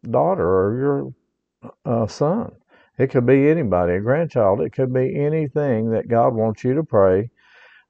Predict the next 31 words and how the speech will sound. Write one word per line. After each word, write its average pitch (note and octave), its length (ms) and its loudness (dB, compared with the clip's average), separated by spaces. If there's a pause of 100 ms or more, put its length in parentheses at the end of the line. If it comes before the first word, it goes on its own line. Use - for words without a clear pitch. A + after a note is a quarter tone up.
that G2+ 340 4
you B2+ 160 2
don't A2+ 260 2
know D#3 280 2
about, G#2+ 460 4
but G2 120 2
it's G2+ 200 0
praying A#2+ 460 2
out A#2 180 0
the G#2 100 0
will A2+ 260 4
of F2+ 140 2
God C#3 360 0
so A2 200 2
that G2+ 160 2
he B2+ 120 2
can G#2+ 180 -2
accomplish A#2+ 580 -2
the G#2+ 100 -4
will A#2 260 4
of G#2 120 -2
God C#3+ 260 2
upon A#2+ 360 0
this C#3 200 -4
earth. E3+ 400 -4 (480)
It's A2 160 0
so D#3 240 4
important C#3 460 2
to G#2 60 0
have G#2+ 300 0
that, F2 240 0